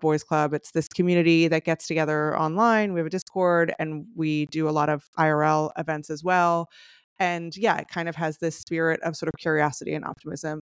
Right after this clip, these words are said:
about technology, emerging technology in ev-, in all sorts of different forms. We sort of started from crypto and Web three, but really explore a lot in the community now that's not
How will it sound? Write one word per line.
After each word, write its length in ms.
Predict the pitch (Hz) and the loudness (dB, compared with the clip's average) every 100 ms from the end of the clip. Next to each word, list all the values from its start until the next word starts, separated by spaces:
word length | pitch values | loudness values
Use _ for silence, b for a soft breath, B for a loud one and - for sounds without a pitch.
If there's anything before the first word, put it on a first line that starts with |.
| - | -8
about 320 | 160 147 143 - | -2 0 0 -6
technology, 600 | 165 214 220 196 202 185 | -4 2 2 4 4 4
emerging 300 | 165 156 156 | 2 0 -2
technology 440 | 160 160 156 156 | -2 0 0 0
in 80 | 151 | 0
ev-, 100 | 151 - - | 0 -2 -8
in 360 | 156 151 151 - - | -6 -6 -8 -8 0
all 260 | 165 165 160 _ - | 4 4 2 _ -14
sorts 260 | - 170 170 | -2 -2 0
of 80 | 165 | -2
different 260 | 160 - | -4 -6
forms. 400 | - 156 156 156 - | -4 -2 -2 -6 -6
We 160 | 165 160 | -4 -2
sort 160 | 165 | -2
of 80 | 156 | -4
started 540 | - 165 151 151 160 | -4 -2 0 0 -4
from 280 | - 170 165 | -4 -6 -4
crypto 300 | 160 170 - | -4 -4 0
and 100 | 156 | 0
Web 180 | 156 147 | 0 -2
three, 300 | - 170 160 | -2 -2 0
but 260 | 151 156 - B B B _ | 0 -2 -4 B B B _
really 240 | 180 170 160 | 4 6 6
explore 360 | - - 151 | 2 -4 0
a 60 | 147 | 2
lot 280 | 147 143 143 _ - | 2 2 0 _ -6
in 140 | 170 | -4
the 60 | 156 | -4
community 580 | - 151 151 147 147 - | -4 -4 -2 0 -2 0
now 440 | 156 143 143 143 - | 0 2 2 -2 -2
that's 240 | 147 - | -4 -2
not 160 | 147 | -4